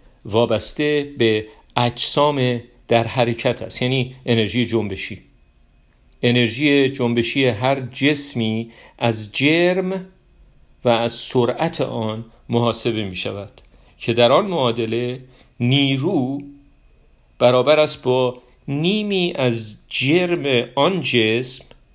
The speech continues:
ضرب در مجذور سرعت آن جسم.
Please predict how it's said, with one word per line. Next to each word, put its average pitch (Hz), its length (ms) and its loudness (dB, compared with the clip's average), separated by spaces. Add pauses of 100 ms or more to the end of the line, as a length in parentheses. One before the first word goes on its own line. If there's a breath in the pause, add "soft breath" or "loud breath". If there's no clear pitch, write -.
(360)
ضرب 170 400 0
در 131 340 2 (280)
مجذور 131 1080 -2 (180)
سرعت 131 800 -2
آن 95 260 -12
جسم. - 400 -14